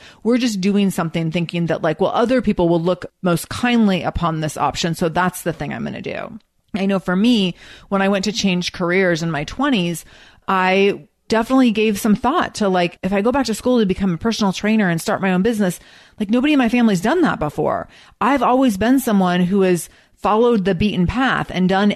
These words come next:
everything sequentially in exactly the order that you do it. And, like, I, you know, got a four-year degree and then got a job in a field that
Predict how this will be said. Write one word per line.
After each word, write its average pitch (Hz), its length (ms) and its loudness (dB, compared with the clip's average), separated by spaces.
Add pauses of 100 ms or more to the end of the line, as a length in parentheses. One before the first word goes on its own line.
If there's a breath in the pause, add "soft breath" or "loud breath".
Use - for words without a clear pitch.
everything 208 680 0
sequentially 196 760 -2
in 156 80 -4
exactly 175 460 -2
the 190 100 0
order 185 160 0
that 175 120 -2
you 175 120 -4
do 226 200 0
it. 170 100 2
And, 170 100 -4
like, 160 300 -6 (200)
I, 175 360 -2
you 180 160 -2
know, 170 100 0
got 175 160 0
a 175 40 0
four-year 208 360 2
degree 214 380 -2
and 185 120 2
then 185 120 0
got 180 160 0
a 175 80 0
job 185 480 0 (160 loud breath)
in 196 100 -2
a 185 60 0
field 208 400 0
that 185 240 -2